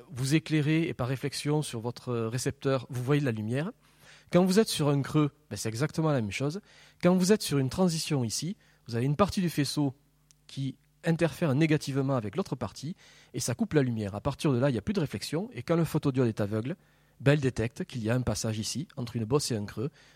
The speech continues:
ou bien entre ici le creux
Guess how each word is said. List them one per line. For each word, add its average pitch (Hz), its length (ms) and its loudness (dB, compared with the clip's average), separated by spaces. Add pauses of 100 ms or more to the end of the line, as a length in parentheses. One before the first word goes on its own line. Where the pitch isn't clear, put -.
ou 143 80 -6
bien 131 400 -2
entre 117 420 -6 (360)
ici 120 400 -8 (840)
le 120 120 -4
creux - 260 -4